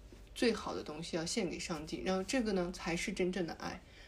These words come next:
对她，所以她最后没有答应跟热洛姆在一起，而是选择离开这个世界的这样一种很心痛的方式。然后我觉得关于文学作品当中，就是关于这种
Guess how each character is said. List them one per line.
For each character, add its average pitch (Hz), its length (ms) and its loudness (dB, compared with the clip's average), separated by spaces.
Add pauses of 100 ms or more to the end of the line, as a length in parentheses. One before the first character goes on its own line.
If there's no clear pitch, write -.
(100)
对 185 80 0
她， 180 240 2
所 254 200 6
以 262 80 6
她 247 180 4
最 254 160 4
后 240 140 4
没 208 120 4
有 240 120 4
答 190 180 2
应 190 180 2
跟 175 220 2
热 190 140 2
洛 175 120 8
姆 151 220 0
在 160 160 0
一 151 80 0
起， - 360 -4 (340)
而 165 120 2
是 185 100 2
选 151 300 0
择 151 420 -2
离 156 240 -2
开 175 240 0
这 196 120 4
个 165 100 6
世 175 240 0
界 - 260 0 (460)
的 165 80 -2
这 190 100 2
样 202 140 4
一 190 80 6
种 165 160 0
很 180 140 -2
心 190 200 2
痛 196 140 2
的 160 100 2
方 165 240 0
式。 - 300 0 (380)
然 202 120 2
后 233 80 6
我 220 60 6
觉 226 120 8
得 233 100 10
关 226 240 4
于 214 140 4
文 190 220 6
学 214 180 4
作 208 140 4
品 185 180 2
当 175 180 4
中， 185 260 4
就 196 120 0
是 190 80 2
关 220 240 4
于 220 80 6
这 311 160 6
种 208 180 4